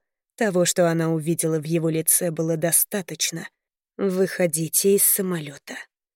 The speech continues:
В арендованную машину Джуда.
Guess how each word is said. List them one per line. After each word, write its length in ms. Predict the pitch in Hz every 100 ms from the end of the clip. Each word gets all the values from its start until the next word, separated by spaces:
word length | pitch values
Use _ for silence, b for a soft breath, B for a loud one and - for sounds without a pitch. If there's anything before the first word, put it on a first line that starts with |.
| _ _
В 220 | 185 185
арендованную 920 | 185 175 165 170 185 190 196 202 214
машину 640 | 202 180 - 185 165 165 147
Джуда. 440 | 165 190 160